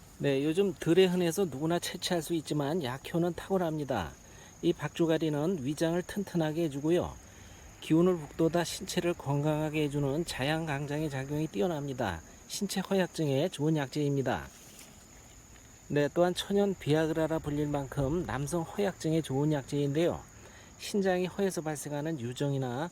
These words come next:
발기부전 등의 효능이 있습니다. 젖을 잘 나오게 해주고요. 여성의 허약성 냉대화에도 효능이 있고 각종 염증과 피부질환, 몸속의 독소를 해독하는 작용이 있습니다. 네,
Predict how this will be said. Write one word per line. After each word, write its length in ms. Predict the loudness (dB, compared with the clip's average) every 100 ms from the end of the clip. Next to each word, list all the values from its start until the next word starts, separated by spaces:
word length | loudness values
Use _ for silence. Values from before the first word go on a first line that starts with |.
| -10 -20 -16
발기부전 640 | -10 -8 -6 -4 -2 -4
등의 240 | -4 -4 -4 -2
효능이 260 | -2 -2
있습니다. 580 | -4 -4 -6 -4 -4 -6 -12 -20 -20 -20 -20 -20 -20 -20 -20 -18
젖을 400 | -6 -4 -2 -4
잘 260 | -4 -6 -2
나오게 320 | -2 0 -2
해주고요. 500 | -2 -2 0 0 -4 -12 -20 -4
여성의 340 | -2 -2 -2 -4
허약성 580 | -2 -2 -2 -2 -4 -2
냉대화에도 680 | -2 -2 0 0 -2 -4
효능이 400 | -2 0 0 0
있고 420 | -2 0 2 2 0 -8 -20 -20 -10
각종 400 | -6 -2 0 2
염증과 460 | 0 -4 -4 -2 -4
피부질환, 600 | -8 -6 -4 -2 -2 -4 -10 -20 -20 -10
몸속의 380 | -4 -2 -2 -4
독소를 480 | -4 -8 -6 -4 -4
해독하는 640 | -4 -6 -6 -6 -4 -4 -4
작용이 400 | -6 -6 -4 -2
있습니다. 600 | -4 -4 -4 -2 -4 -8 -16 -18 -20 -20 -20 -20 -18 -16 -14 -14 -14
네, 200 | -6 -6